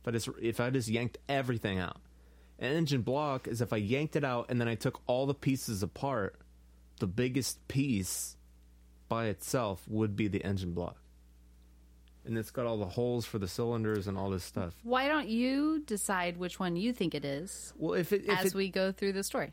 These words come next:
Speaker 1: That's fair. If he starts, like, if it's like a running motor, like, he needs a combustible engine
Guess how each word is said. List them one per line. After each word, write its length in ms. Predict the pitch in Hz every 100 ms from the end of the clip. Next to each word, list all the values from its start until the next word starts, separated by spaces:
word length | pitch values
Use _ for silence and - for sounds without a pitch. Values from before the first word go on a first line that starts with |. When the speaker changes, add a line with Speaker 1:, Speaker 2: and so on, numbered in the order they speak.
| -
Speaker 1:
That's 160 | 139
fair. 200 | - 135 104
If 120 | 127
he 100 | 156
starts, 260 | 190 175 175
like, 200 | 165 - - - -
if 140 | 123
it's 120 | 143
like 100 | 156 135
a 60 |
running 500 | 104 120 143 135 113
motor, 580 | 98 127 147 87 87 90 - -
like, 140 | -
he 100 | 110
needs 500 | 95 98 101 87 - - - - - - 113
a 40 |
combustible 640 | - 104 110 - 104 101 -
engine 500 | 113 101 82 85